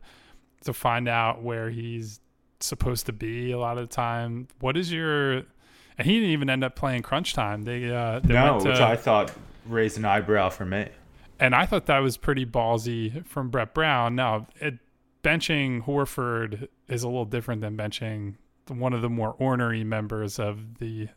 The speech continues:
Speaker 1: starting five. So maybe it's easier to get away with, with him.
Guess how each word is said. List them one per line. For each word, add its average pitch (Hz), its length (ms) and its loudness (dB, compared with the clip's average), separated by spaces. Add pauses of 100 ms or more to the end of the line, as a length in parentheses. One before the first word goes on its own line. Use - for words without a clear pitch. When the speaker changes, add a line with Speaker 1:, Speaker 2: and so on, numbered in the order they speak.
Speaker 1:
starting 107 440 -4
five. 110 440 -2
So 113 360 -6 (460)
maybe 127 220 2
it's 117 120 -6
easier 120 320 -2
to 117 120 -2
get 113 160 -2
away 110 240 -2
with, 117 280 -2
with 113 140 -8
him. 110 320 -4